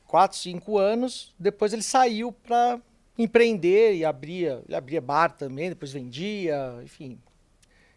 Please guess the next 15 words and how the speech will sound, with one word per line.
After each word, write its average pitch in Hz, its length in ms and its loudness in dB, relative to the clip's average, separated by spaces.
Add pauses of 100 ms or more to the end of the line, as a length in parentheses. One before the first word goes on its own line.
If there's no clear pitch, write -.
(160)
Empreendeu 151 400 -6
bastante. 147 640 -6 (1400)
Na 240 140 0
década 196 320 2
de 160 100 -8
setenta, 220 840 0 (360)
depois 208 500 -6
o, 269 120 -12 (160)
o 202 100 -8
Ponto 208 320 -6
Chique 202 480 -8
decidiu 196 520 -6
fechar 214 340 0
as 208 100 -2
portas. 143 640 -6